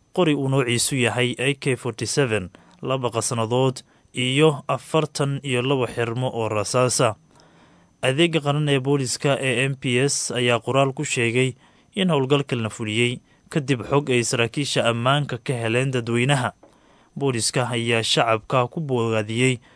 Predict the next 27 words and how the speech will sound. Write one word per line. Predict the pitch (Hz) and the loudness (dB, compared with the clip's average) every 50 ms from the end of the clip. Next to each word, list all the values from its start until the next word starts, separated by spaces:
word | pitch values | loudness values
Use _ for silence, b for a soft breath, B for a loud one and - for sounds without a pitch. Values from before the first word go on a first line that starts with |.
| b b b b b _ | b b b b b _
macluumaadka | 151 139 120 135 143 139 165 175 175 160 - - 160 151 139 - - | 0 2 4 4 4 4 4 2 2 0 0 0 2 2 0 0 -2
ay | 143 139 139 135 131 131 131 | -2 0 0 0 0 0 0
la | 135 156 | 0 2
wadaageen | 160 151 139 135 131 135 135 131 131 131 139 123 104 95 87 82 - _ _ - _ _ _ _ _ _ _ _ _ - | 2 2 2 2 2 2 2 2 2 4 4 4 2 2 -2 -8 -14 _ _ -20 _ _ _ _ _ _ _ _ _ -6
ee | 101 101 107 113 117 | 0 2 4 4 4
markaasi | 120 135 127 - 123 110 - - 147 | 2 0 -2 -2 -2 0 0 0 -2
fududeeyey | 139 - 143 131 117 113 120 120 117 120 127 131 139 139 - | -2 -2 -4 -4 -4 -2 0 2 2 2 2 2 0 -2 -2
in | 165 156 151 143 | -2 0 0 0
la | 123 113 | -2 -4
soo | - - - 135 131 117 | -2 0 0 2 2 0
helo | 101 104 107 107 113 | 0 -2 -2 -2 -2
hubka. | - 147 143 127 - 135 104 - - _ _ _ _ b b b b b b b b b - | 0 0 -2 0 0 -2 -2 -2 -4 _ _ _ _ b b b b b b b b b -6
Labada | 110 107 110 123 127 120 123 120 | -4 -2 0 0 2 2 2 2
eedeysanayaal | 117 113 113 110 - - - 113 117 113 117 120 127 135 135 131 131 131 - | 2 0 0 -2 -2 -2 -2 -2 -2 0 0 2 2 2 2 0 -2 -2 -2
oo | 120 120 117 117 110 | 0 0 2 2 2
aan | 117 117 117 | 0 0 -2
magacyadooda | 117 117 113 113 117 135 139 131 120 117 135 131 | -2 0 0 2 2 2 2 2 0 0 0 0
la | 120 117 | 0 0
shaacinin | - - - 123 117 104 110 127 143 151 147 135 b b b b b b b b | -2 0 0 2 2 0 0 0 -2 -2 -2 -4 b b b b b b b b
ayaa | 143 143 143 143 135 131 | -4 -2 2 2 2 2
hadda | 165 175 151 143 139 | 2 0 0 -2 -4
ku | - - 156 | -4 -4 -6
jiro | 131 120 120 113 117 107 | -4 -4 -2 -2 -2 -2
saldhigga | - - 127 120 139 143 127 131 117 | -2 -2 -2 -4 -4 -4 -4 -4 -2
booliska, | 117 131 139 131 120 107 - - - 120 117 - - - b b b b b b | 0 0 0 0 0 -2 -4 -2 0 0 0 0 -4 -10 b b b b b b
waxayna | - 170 160 - 139 127 127 131 127 | 0 0 0 2 0 -2 0 0 0
marayaan | 127 135 143 135 123 110 110 110 107 107 110 107 | 0 0 2 2 2 2 4 4 4 2 2 0